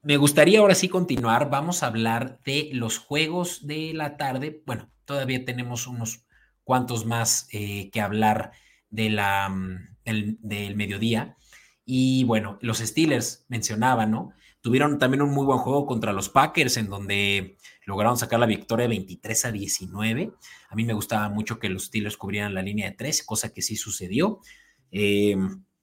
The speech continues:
incluso por ahí recomendábamos que lo juntaran con un parlay.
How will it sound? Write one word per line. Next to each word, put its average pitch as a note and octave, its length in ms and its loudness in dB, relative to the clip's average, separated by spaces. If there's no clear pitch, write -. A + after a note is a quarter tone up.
incluso A2+ 380 -4
por A2 100 0
ahí G#2+ 60 0
recomendábamos A2 680 0
que G2 140 -4
lo F#2+ 100 -4
juntaran A2 460 -6
con F#2+ 280 -6
un G#2+ 280 0
parlay. A2 680 0